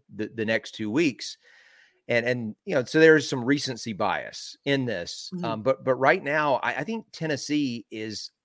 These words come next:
Speaker 1: a good bit better than Florida. I mean, the, the way that both teams are playing at this moment,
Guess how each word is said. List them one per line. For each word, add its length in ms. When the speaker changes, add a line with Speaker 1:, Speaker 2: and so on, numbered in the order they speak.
Speaker 1:
a 60
good 300
bit 180
better 240
than 160
Florida. 440
I 60
mean, 100
the, 140
the 100
way 280
that 220
both 280
teams 340
are 60
playing 400
at 100
this 180
moment, 540